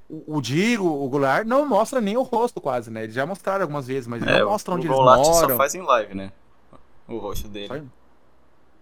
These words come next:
Speaker 1: é, só em live. E aí, tipo, o, o, o Digo não mostra a rua dele, a, a sala dele ele não mostra, sabe? Ele
Speaker 2: É,
Speaker 1: mostra
Speaker 2: só
Speaker 1: o
Speaker 2: um
Speaker 1: quartinho
Speaker 2: fundo
Speaker 1: dele
Speaker 2: branco,
Speaker 1: fech-,
Speaker 2: né?
Speaker 1: o fundo branco fechado.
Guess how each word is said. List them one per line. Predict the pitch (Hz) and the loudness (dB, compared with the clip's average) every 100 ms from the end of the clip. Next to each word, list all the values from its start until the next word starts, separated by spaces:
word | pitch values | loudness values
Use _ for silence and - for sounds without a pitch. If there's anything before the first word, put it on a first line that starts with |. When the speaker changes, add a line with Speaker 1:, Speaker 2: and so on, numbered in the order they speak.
| - - | -18 -6
Speaker 1:
é, | 156 | -4
só | 156 | -2
em | 160 | 0
live. | 196 185 127 127 | 2 2 -2 -4
E | 139 | -2
aí, | 139 | -2
tipo, | 139 - 170 | -4 -4 -4
o, | 151 147 143 139 123 127 | -2 -4 -2 -4 -6 -10
o, | 123 - | -12 -16
o | - | -8
Digo | 127 147 | -6 -4
não | 214 | 0
mostra | 226 220 - 104 - | 0 0 -6 -16 -8
a | 107 | -4
rua | 127 | -2
dele, | 131 123 147 147 | -2 -2 -2 -2
a, | 131 - 135 | -4 -4 -6
a | |
sala | - 165 202 247 | -2 0 2 0
dele | 156 156 | -2 -4
ele | 139 | -4
não | 120 | -4
mostra, | 113 113 98 | -6 -8 -10
sabe? | - 104 107 | -12 -12 -8
Ele | 110 | -4
Speaker 2:
É, | |
Speaker 1:
mostra | 139 - | 0 0
Speaker 2:
só | |
Speaker 1:
o | |
Speaker 2:
um | 135 | 0
Speaker 1:
quartinho | - - | -2 -4
Speaker 2:
fundo | - | -4
Speaker 1:
dele | 139 | -2
Speaker 2:
branco, | 123 117 | -2 -6
Speaker 1:
fech-, | 110 | -12
Speaker 2:
né? | - - - - - - - - - - - - | -14 -18 -18 -20 -20 -20 -20 -20 -20 -20 -12 -8
Speaker 1:
o | |
fundo | 139 196 226 | -4 -2 0
branco | 180 202 220 | 2 0 0
fechado. | 277 - 214 | -4 -2 -4